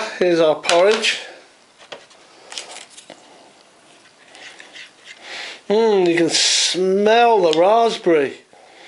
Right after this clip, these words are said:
As soon as I took that plate lid off, the odour of raspberry came through. Wonderful. This is a bit runny. It's runnier than the, I'd normally eat porridge.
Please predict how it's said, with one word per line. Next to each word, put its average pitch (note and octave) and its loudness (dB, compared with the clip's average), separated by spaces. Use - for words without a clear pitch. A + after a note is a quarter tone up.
As - -10
soon G#3+ 2
as A3 0
I G#3 0
took F#3+ -2
that F#3 0
plate G3 -2
lid E3 2
off, E3+ 0
the C#3 -4
odour F#3+ 4
of D3+ -2
raspberry F#3 2
came D3 -2
through. C#3 -2
Wonderful. F3 0
This - -8
is C#3 -4
a C3+ -2
bit C3 -2
runny. D#3 0
It's C3+ -2
runnier F#3+ 2
than E3 2
the, D#3 -2
I'd D#3 -2
normally D#3+ 0
eat C#3+ -12
porridge. B2 -4